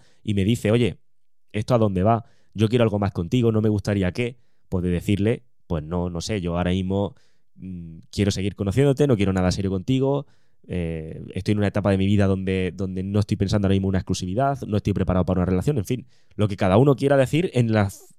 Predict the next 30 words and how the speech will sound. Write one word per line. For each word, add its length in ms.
función 440
de 80
la 100
circunstancia 480
donde 180
esté. 240
De 200
eso 180
eres 120
responsable, 520
pero 180
a 40
partir 400
de 160
ahí, 300
tú 80
no 80
te 80
puedes 220
responsabilizar 640
si 100
una 100
tía 100
no 80
quiere 200
dejarlo 340
contigo 320
y 40
tú 120
sí. 220